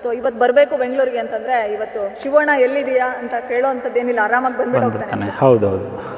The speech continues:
Speaker 2: <laughs> ಖುಷಿ ಆಗುತ್ತೆ. ಅವತ್ತು ನಾನು ಹೋಗ್ಬಿಟ್ಟು ಪಿಕಪ್ ಮಾಡ್ತಾ ಇದ್ದೆ ರೈಲ್ವೆ ಸ್ಟೇಷನಿಂದ. ಇವತ್ತು ಅವನೇ ಬಾರ ಅಂದ್ರೆ ಮನೆ ಹತ್ರ ಬಂದ್ಬಿಡ್ತಾನೆ.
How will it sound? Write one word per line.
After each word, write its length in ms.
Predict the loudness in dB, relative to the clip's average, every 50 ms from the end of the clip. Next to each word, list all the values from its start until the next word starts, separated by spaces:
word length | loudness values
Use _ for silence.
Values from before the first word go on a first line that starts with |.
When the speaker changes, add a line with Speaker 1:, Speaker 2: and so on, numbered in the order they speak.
| 0 0 0 -6 -8 -10
Speaker 2:
<laughs> 680 | -14 -16 -16 -16 -16 -16 -16 -18 -18 -18 -20 -18 -12 -8
ಖುಷಿ 180 | -4 2 4 6
ಆಗುತ್ತೆ. 640 | 6 8 6 4 4 4 -2 -2 -2 -8 -6 0 4
ಅವತ್ತು 340 | 6 6 6 6 6 4 4
ನಾನು 280 | 4 6 4 6 4
ಹೋಗ್ಬಿಟ್ಟು 340 | 4 2 2 0 0 -2 -2
ಪಿಕಪ್ 220 | -2 -2 -2 -2 -2
ಮಾಡ್ತಾ 240 | -4 -2 -2 0
ಇದ್ದೆ 180 | 0 0 0 2
ರೈಲ್ವೆ 240 | 2 4 4 4 4
ಸ್ಟೇಷನಿಂದ. 460 | 4 0 -4 -2 -2 -2 -2 -2 -4 -4 -6 -8 -10 -12 -14 -14 -14 -8 -2
ಇವತ್ತು 260 | 0 0 2 4 4
ಅವನೇ 380 | 4 4 4 4 4 4 4 4
ಬಾರ 300 | 4 4 4 6 6 6
ಅಂದ್ರೆ 260 | 4 4 4 4 4
ಮನೆ 200 | 2 2 0 0
ಹತ್ರ 140 | 0 0 0
ಬಂದ್ಬಿಡ್ತಾನೆ. 760 | 0 0 0 -2 -2 -2 -4 -4 -4 -4 -6 -8 -12 -12